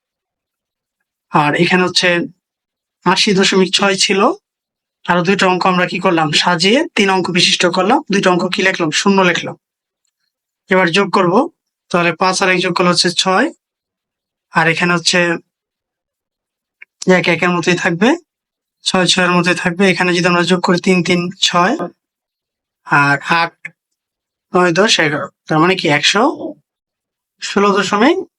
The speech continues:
ছয় শত ষোলো। ঠিক আছে, তো আশা করি যোগের নামটা বুঝতে পেরেছ। এবার যদি যাই বিয়োগের নিয়মে, তাহলে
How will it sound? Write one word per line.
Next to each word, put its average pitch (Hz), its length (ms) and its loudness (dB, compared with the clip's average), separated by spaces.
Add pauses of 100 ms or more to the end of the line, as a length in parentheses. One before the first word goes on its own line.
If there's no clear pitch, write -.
(1500)
ছয় 190 200 2
শত 185 200 2 (460)
ষোলো। 165 280 0 (1200)
ঠিক 233 140 0
আছে, 175 200 0 (600)
তো - 80 -20
আশা 180 160 0
করি 180 200 0
যোগের 185 220 0
নামটা 180 220 0
বুঝতে 165 240 -4
পেরেছ। 170 260 2 (1040)
এবার 202 240 2
যদি 196 200 2
যাই 190 160 0
বিয়োগের 202 360 2
নিয়মে, 185 300 0 (1500)
তাহলে 175 220 0